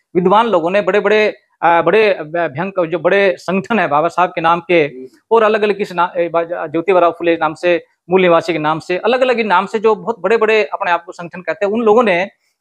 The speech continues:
और वाकई जो हमारे बड़े लोग हैं उन लोगों ने ये रिव्यू पिटीशन इसके अंदर, अ, अ, फाइल करी इसके against में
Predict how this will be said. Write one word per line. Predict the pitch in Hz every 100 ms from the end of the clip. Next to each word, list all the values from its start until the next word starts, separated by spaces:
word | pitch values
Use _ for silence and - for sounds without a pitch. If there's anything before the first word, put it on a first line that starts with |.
| -
और | 285
वाकई | 214 311
जो | 294
हमारे | 262 240
बड़े | 226 208
लोग | 180 151 120
हैं | 110 _ _ _ _ -
उन | 294
लोगों | 302 202 196
ने | 202 196 226 240
ये |
रिव्यू | 226 196 269
पिटीशन | 269 202 - 214
इसके | 190 185
अंदर, | 170 170 _ -
अ, | 175 160 - _ -
अ, | 165 165 -
फाइल | 160 170
करी | 165 202
इसके | - 170 160
against | 151 160 -
में | 170